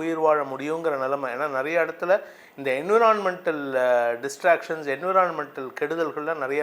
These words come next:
நடந்துட்டு இருக்கு. அதுக்காக தான் இந்த பரிகாரமே. இதை செய்வதன் மூலமாக உங்களுக்கும் நற்பலன்கள்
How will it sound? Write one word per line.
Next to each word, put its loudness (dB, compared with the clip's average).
நடந்துட்டு -6
இருக்கு. -10
அதுக்காக 6
தான் 4
இந்த -2
பரிகாரமே. -2
இதை -4
செய்வதன் -4
மூலமாக 0
உங்களுக்கும் 0
நற்பலன்கள் 0